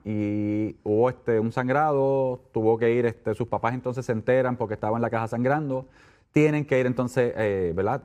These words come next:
a sala de emergencia, en la sala, y como es menor, en sala de emergencia tú vas acompañado de quién? De tus padres, ¿no? Nosotros que tenemos hijos, tenemos que acompañar a nuestros hijos, eh, para darles, este, excepto que sea una emergencia real de vida o muerte, para autorizar cualquier tipo de tratamiento.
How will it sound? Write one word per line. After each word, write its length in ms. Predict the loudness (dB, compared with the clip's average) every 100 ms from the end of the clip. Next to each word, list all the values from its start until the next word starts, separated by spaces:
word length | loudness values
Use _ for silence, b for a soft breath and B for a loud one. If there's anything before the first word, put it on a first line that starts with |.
| -6
a 100 | -4
sala 220 | 0 2
de 60 |
emergencia, 540 | 2 0 0 -2 0 0
en 60 |
la 60 | 0
sala, 220 | -4 -6 -8
y 160 | -8
como 240 | -2 -2 0
es 60 |
menor, 360 | 0 0 0 -4 -10
en 100 | -6
sala 180 | -2
de 80 | 0
emergencia 300 | 2 0 0
tú 80 | 0
vas 100 | 0
acompañado 460 | 0 -2 -2 0 0
de 80 | 0
quién? 200 | -4 -6 _ _ _ _ _
De 80 | -6
tus 120 | -2
padres, 260 | 0 0 -2
¿no? 120 | -8 _ _ _ -10
Nosotros 300 | -2 0 0
que 80 |
tenemos 300 | 0 2 2
hijos, 140 | 0 0
tenemos 200 | 0 0
que 40 |
acompañar 260 | -2 0 0
a 40 |
nuestros 240 | 0 -2 -2
hijos, 160 | -6 -8 b b b b -4
eh, 120 | -2
para 180 | 0 0
darles, 320 | 0 0 -2
este, 580 | -2 -8 -4 -2 0 0
excepto 320 | -2 -4 -4
que 80 | -4
sea 100 | -2
una 80 | 0
emergencia 360 | 0 0 0 0
real 240 | 0 0
de 80 | 0
vida 160 | 2
o 40 | 0
muerte, 280 | -2 -2 -2
para 180 | -4 -6
autorizar 640 | -8 -8 -4 -4 -4 -6
cualquier 260 | -4 -4 -4
tipo 160 | -4
de 60 | -4
tratamiento. 420 | -4 -6 -8 -16